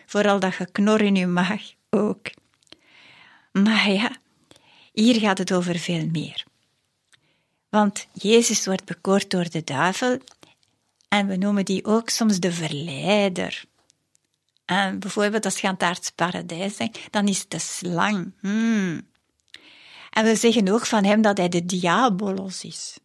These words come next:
de, degene die verdeeldheid zaait. En daar komt het op aan. Wat wil hij bekomen? Dat die grote eenheid van liefde tussen de Zoon en de Vader, dat die verstoord wordt.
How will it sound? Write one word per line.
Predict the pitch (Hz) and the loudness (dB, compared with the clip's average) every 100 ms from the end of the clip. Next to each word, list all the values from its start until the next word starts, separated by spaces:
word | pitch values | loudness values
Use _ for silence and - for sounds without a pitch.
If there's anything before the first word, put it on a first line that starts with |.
| _ | _
de, | - 185 175 180 | -8 -6 -4 -6
degene | 180 175 190 196 190 | -6 -6 -2 0 0
die | 190 185 | -2 -6
verdeeldheid | 175 175 175 202 247 247 202 170 - | -4 -6 -2 4 4 4 0 -4 -4
zaait. | - - - - - _ _ - - - - | -8 -8 -10 -18 -20 _ _ -20 -20 -12 -2
En | 196 | 2
daar | 208 269 294 | 4 4 2
komt | - 196 | 2 2
het | 175 | 0
op | 165 165 | -8 -10
aan. | 139 185 185 _ _ _ - _ _ | -12 -12 -16 _ _ _ -20 _ _
Wat | - 208 285 - | -4 -2 -2 -2
wil | 247 196 | 0 0
hij | 170 170 | 0 -6
bekomen? | 175 - - 285 330 392 381 _ _ _ _ _ _ _ _ _ _ _ _ - | -8 -6 0 2 2 -2 -10 _ _ _ _ _ _ _ _ _ _ _ _ -8
Dat | 185 190 190 | -2 -2 -2
die | 196 | -6
grote | - 220 226 240 262 262 - - | -4 0 2 4 4 2 -4 -4
eenheid | 196 208 214 220 214 208 214 | -2 2 2 2 2 0 -4
van | - 180 180 | -6 -6 -4
liefde | 185 202 214 214 214 208 | -4 0 0 0 -4 -4
tussen | 202 - 185 | -4 -6 -6
de | 185 | -4
Zoon | 180 - 208 214 202 | -2 0 2 2 2
en | 180 | 2
de | 165 | -2
Vader, | 165 160 175 180 - | -2 0 0 0 -4
dat | 185 | -6
die | - 170 | -4 -6
verstoord | - - - - - 190 190 165 - | -6 -8 -8 -8 -6 -2 -2 -4 -10
wordt. | - - - - _ | -16 -16 -18 -20 _